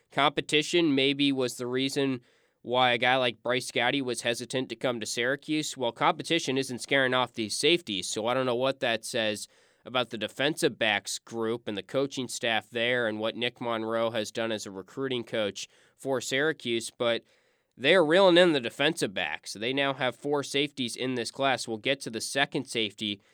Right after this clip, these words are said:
that committed, a guy, Charles Atkinson, a little bit. But sticking with Labrosi, this is the best recruit in this twenty twenty cycle for Syracuse. And now usually they get a couple eighty-sevens and eighty-eight and eighty-nine. You think of recent cycles,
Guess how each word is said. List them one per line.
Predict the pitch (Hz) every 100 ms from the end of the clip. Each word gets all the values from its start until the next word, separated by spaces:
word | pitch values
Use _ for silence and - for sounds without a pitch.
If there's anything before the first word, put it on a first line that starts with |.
| _ _
that | 120 113
committed, | 143 113 120 113 110
a | 92
guy, | 107 120 117
Charles | - 131 120
Atkinson, | 113 131 135 123 131 110
a |
little | 107 120 110
bit. | 104 131 123 -
But | 113 -
sticking | - 175 208 170
with | 143
Labrosi, | 131 117 123 139 180 180 127 113 107 _ _ _ _ _
this | 135 180
is | 208 165
the | 147
best | 123 135 165 180 170
recruit | 147 - 180 180 165
in | 139 147
this | 147 -
twenty | - 160 156
twenty | 151 156 156
cycle | 147 143 160 160
for | 131 120
Syracuse. | 107 135 147 151 - 113 101 104 - - _ _ _ -
And | 170 170
now | 170
usually | 170 196 185 180 170
they | 143 147 143 131 - _
get | 139 143 139
a |
couple | 127 - 127 147 139
eighty-sevens | 135 135 127 135 127 123 135 131 123
and | 107
eighty-eight | 110 123 117 113 120 117
and | 104
eighty-nine. | 110 120 113 107 110 110 107
You |
think | 101 151 139
of | 107
recent | 117 123 120 107
cycles, | - 117 113 117 101 95 -